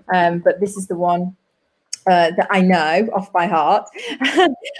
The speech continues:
And you can contact her. She's actually doing a lot of live trainings at the moment, uh, online, but, y-, you know, uh, but, but live with her. She's obviously offering her counselling, and, um, she will also be able to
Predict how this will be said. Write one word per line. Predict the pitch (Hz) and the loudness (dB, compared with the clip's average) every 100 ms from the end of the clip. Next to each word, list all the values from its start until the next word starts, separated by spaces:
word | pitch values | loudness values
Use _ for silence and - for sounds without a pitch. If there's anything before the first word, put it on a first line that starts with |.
| - | -4
And | 247 247 247 | 0 0 0
you | 226 247 | -4 -8
can | 269 330 | -6 -8
contact | - 262 247 247 - - | -6 -6 -4 -8 -12 -6
her. | 226 196 196 | -2 0 0
She's | 196 240 226 | -4 -8 -4
actually | 226 233 - 262 | -4 -4 -8 -8
doing | 233 226 214 202 196 196 | -2 -2 0 -2 -4 -6
a | 196 | -4
lot | 190 196 - | -2 -2 -4
of | 220 220 | -6 -4
live | 202 196 202 - | -4 -4 -6 -10
trainings | - 196 196 196 196 190 | -6 -4 -2 -2 -4 -4
at | 185 | -6
the | 196 | -2
moment, | 190 185 185 185 180 180 180 - - | 0 2 2 0 -2 -6 -8 -6 -4
uh, | - 180 175 - | -2 0 0 -4
online, | 202 208 196 175 170 175 170 175 | -4 -4 -2 -2 -2 -4 -6 -4
but, | 180 - - | -4 -4 -10
y-, | 175 | -16
you | - 190 | -6 -4
know, | 170 165 - | -4 -6 -4
uh, | 185 170 185 | -4 -4 -6
but, | 170 - | -8 -4
but | 196 - | -2 0
live | 185 180 180 180 | 2 0 0 -4
with | 180 - | -8 -4
her. | 180 170 | 0 0
She's | 175 - 185 185 - - - | -2 -4 -4 -6 -18 -20 -8
obviously | 202 214 208 190 185 - | -6 -4 0 2 0 -2
offering | 185 - 180 180 | -6 -4 -6 -4
her | 190 | -6
counselling, | 185 - 180 170 - 180 170 165 170 185 - | -6 -4 -4 -4 -8 -6 -4 -4 -6 -12 -6
and, | 180 170 170 175 180 - | -4 -4 -6 -8 -10 -6
um, | 185 175 - | -4 -4 -6
she | - 208 | -8 -4
will | 190 | -2
also | 190 196 208 | -2 -2 -4
be | 202 | 0
able | 185 | 0
to | 185 | -2